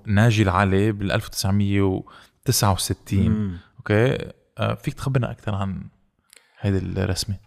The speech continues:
Speaker 2: أيقونة، رمز، آه، حنظلة. أنا تجربتي مع حنظلة هيك. م-، طبعا بت-، بت-، بتوعى بفلسطين، بتشوف حنظلة بكل محل،
Speaker 1: هي
Speaker 2: بتعرف
Speaker 1: كيف
Speaker 2: عليه.
Speaker 1: شكل العالم عم تتسمع علينا؟
Speaker 2: إيه، ولد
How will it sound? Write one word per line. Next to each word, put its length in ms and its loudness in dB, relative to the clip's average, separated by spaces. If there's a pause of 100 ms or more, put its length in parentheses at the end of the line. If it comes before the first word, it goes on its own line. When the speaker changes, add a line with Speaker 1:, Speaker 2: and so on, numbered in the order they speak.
(100)
Speaker 2:
أيقونة، 540 -8
رمز، 600 -8
آه، 600 -10
حنظلة. 520 -8 (220)
أنا 200 2
تجربتي 560 -10
مع 160 -10
حنظلة 680 -10 (1400)
هيك. 540 -4 (680)
م-، 220 2 (120)
طبعا 400 -4
بت-، 220 -12
بت-، 180 -12
بتوعى 420 0
بفلسطين، 760 -8
بتشوف 320 -8
حنظلة 360 -6
بكل 220 -8
محل، 340 -10
Speaker 1:
هي 100 4
Speaker 2:
بتعرف 120 0
Speaker 1:
كيف 200 2
Speaker 2:
عليه. 100 0
Speaker 1:
شكل 120 0
العالم 340 4
عم 60 4
تتسمع 420 0
علينا؟ 320 -2
Speaker 2:
إيه، 340 -6
ولد 600 -8